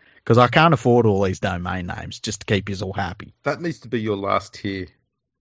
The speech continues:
Speaker 1: Yeah, <laughs> but
Speaker 2: Right.
Speaker 1: help me buy a domain.
Speaker 2: <laughs> I'll buy you a domain.
Speaker 1: Mad quokkas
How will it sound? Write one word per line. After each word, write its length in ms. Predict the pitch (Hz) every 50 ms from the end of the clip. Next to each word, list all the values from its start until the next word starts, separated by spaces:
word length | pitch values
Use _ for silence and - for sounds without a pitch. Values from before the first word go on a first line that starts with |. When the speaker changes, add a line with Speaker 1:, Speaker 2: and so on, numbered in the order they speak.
| _ _ _ _ _ _ _ - - _ -
Speaker 1:
Yeah, 360 | 131 131 127 113 95 85 82 -
<laughs> 40 |
but 380 | - 131 127 120 - 208 190 - -
Speaker 2:
Right. 140 | 156 170 139
Speaker 1:
help 200 | 123 156 131 -
me 100 | 156 156 _ _ _
buy 200 | - 135 113 - -
a 140 | 160 - 175
domain. 1400 | - - - 117 - - _ - - - - - - - - _ _ _ _ - _ _ _ - - 254 226 208 - _ _ _
Speaker 2:
<laughs> 200 | - 185 240 247 - - - -
I'll 120 | 135 143
buy 300 | 127 110 113 - 110 117 127
you 160 | 120 117 110
a 40 | 107
domain. 600 | 101 113 107 104 101 95 95 98 104 98 95 92 - _ _ _ _ _ - - 403 - - - _ _ - 277 330 - _ _ _ _ _ _ _ - - - - - - - _ _ _ _ _ _ _ _ _ _ -
Speaker 1:
Mad 400 | 101 95 92 104 123 123 123 120 -
quokkas 720 | - - 95 92 90 87 - 85 85 85 - - - -